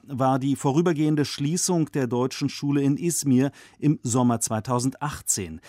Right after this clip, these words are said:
Damals hatten Polizei und Vertreter des türkischen Erziehungsministeriums dem Leiter der deutschen Auslandsschule mitgeteilt, diese werde illegal betrieben. Ziel der türkischen Behörden war es, auf das mangelnde Gleichgewicht hinzuweisen.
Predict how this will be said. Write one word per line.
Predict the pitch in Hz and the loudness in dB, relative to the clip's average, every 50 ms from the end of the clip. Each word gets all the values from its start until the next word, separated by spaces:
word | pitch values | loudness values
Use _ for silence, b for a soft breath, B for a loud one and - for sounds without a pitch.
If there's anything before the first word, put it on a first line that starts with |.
| B B B | B B B
Damals | - 110 117 123 135 139 131 - | -2 2 4 4 4 4 2 2
hatten | 135 131 - - 131 | 0 -2 0 0 -2
Polizei | - 139 127 123 117 - - - 123 117 135 170 185 - | 0 2 0 0 0 -2 -2 0 0 2 2 0 0 -2
und | 117 110 - | -2 -4 -4
Vertreter | - - 101 - - 107 104 101 117 98 | -6 -12 -10 -10 -8 -8 -6 -4 -4 -6
des | 104 101 - | -6 -6 -6
türkischen | - 117 113 107 - 110 - 123 | -4 -4 -4 -4 -4 -6 -4 -4
Erziehungsministeriums | 113 113 - - - 156 165 170 165 - 123 120 117 117 107 - - 117 113 113 117 127 135 151 151 - - | -4 -2 -4 -4 0 2 2 2 2 2 2 2 2 2 0 -2 -2 -2 0 2 2 2 2 2 0 -2 -2
dem | - 117 107 | -2 -2 -2
Leiter | 104 98 104 117 131 - 151 131 | 0 0 0 0 0 0 -2 -2
der | 110 107 | -2 -4
deutschen | - 95 98 104 - - 117 | -4 -4 -6 -6 -6 -6 -4
Auslandsschule | 87 104 127 123 - 139 135 135 131 - - - 139 135 135 | -4 -4 -4 -4 -2 0 0 0 0 -2 -4 -2 2 4 4
mitgeteilt, | 127 123 139 143 - 165 151 - 147 143 147 165 170 B B B B B B | 6 6 4 2 0 -4 -4 0 0 2 2 2 0 B B B B B B
diese | 160 151 151 143 147 160 156 143 127 | 0 0 2 2 4 2 2 2 0
werde | 143 143 139 156 - _ | 0 0 0 -2 -4 _
illegal | - 156 165 143 131 113 90 101 92 90 90 | 0 2 2 4 4 2 0 0 -2 -2 -4
betrieben. | 90 120 123 - - 156 156 117 85 - _ _ _ _ _ _ B B B B B | -4 -8 -10 -6 -4 -4 -4 -4 -4 -8 _ _ _ _ _ _ B B B B B
Ziel | B - - - 180 214 | B -8 -2 0 0 2
der | 202 151 117 | 4 2 2
türkischen | - - 117 117 - 139 - - 117 | 2 0 -2 -2 -2 -4 -4 -2 -2
Behörden | 101 110 98 107 110 127 135 151 117 | -2 -2 -2 0 -2 0 0 0 0
war | 98 101 98 110 131 | 0 0 0 0 0
es, | 156 156 - - - - | 0 -2 -2 -4 -6 -8
auf | - 113 - - | -10 -12 -8 -6
das | 131 131 - 120 | -6 -6 -2 0
mangelnde | 113 117 120 127 123 123 127 127 131 | 0 2 2 2 2 2 2 2 2
Gleichgewicht | 127 135 135 143 170 165 - 165 131 113 113 104 - | 0 2 0 0 0 -2 -2 -4 -2 -2 -4 -8 -6
hinzuweisen. | - 107 104 - - 113 98 107 104 104 101 110 104 | -6 -4 -4 -2 -2 -2 -2 -2 -4 -2 -4 -4 -6